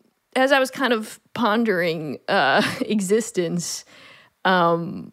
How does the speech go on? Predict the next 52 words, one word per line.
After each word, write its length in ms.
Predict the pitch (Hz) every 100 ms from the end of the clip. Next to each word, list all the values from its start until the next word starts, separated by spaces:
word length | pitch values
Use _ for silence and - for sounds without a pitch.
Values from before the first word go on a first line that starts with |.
| _
one 300 | 214 233 247
thing, 280 | - 170 156
you 60 |
know, 80 | 214
I 120 | 196
had 160 | 208 214
a 60 | 196
moment, 560 | 190 185 190 185 175
Dan, 420 | - 175 170 170 165
where 140 | 165
it 100 | 165
wasn't 320 | 202 202 196
like, 320 | 175 170 165 -
"Ah, 280 | 180 185 165
this 200 | 170 -
is 60 |
gonna 200 | 185 180
disrupt 360 | 165 175 165 160
my 140 | 123
life," 320 | 117 160 185
or 60 | 170
whatever. 500 | 156 147 165 104 82 - - - -
I 40 | -
just 180 | 392
kinda 200 | - 339 240
woke 220 | 214 214
up 160 | 208 202
one 140 | 185
day 240 | 175 165 165
and 120 | 170
thought, 360 | - 165 165 -
you 120 | 269
know, 340 | 349 339 320 - _
I'd 160 | 302 330
like 240 | 392 381
my 140 | 330 294
life 420 | 240 226 226 -
to 80 | 214
be 120 | 190
different. 540 | 156 180 175 196 196 196 _
And, 640 | - 185 170 175 175 170 - _
and 160 | - 175
we 80 | 220
talked 260 | 220 196
about 240 | 190 180 175
this 280 | 180 - -
when 80 |
we 80 | 170
did 140 | 170 170
the 60 |
South 300 | 170 180 190
Beach 300 | - 170 -